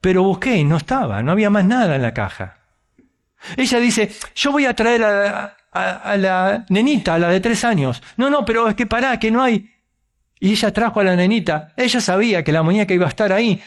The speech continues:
Y él dice, "Yo no sabía cómo decirle que no había muñeca."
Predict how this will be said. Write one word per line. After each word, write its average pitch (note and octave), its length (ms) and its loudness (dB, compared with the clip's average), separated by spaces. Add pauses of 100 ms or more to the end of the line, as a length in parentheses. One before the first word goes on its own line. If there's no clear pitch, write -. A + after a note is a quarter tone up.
(180)
Y G3+ 160 0
él B3 160 2
dice, G#3 220 0
"Yo C4 120 0
no C4 120 0
sabía G#3+ 340 -2
cómo B3 240 0
decirle G3+ 460 0
que F3+ 100 -2
no B3 140 2
había B3+ 340 0
muñeca." F3+ 720 -2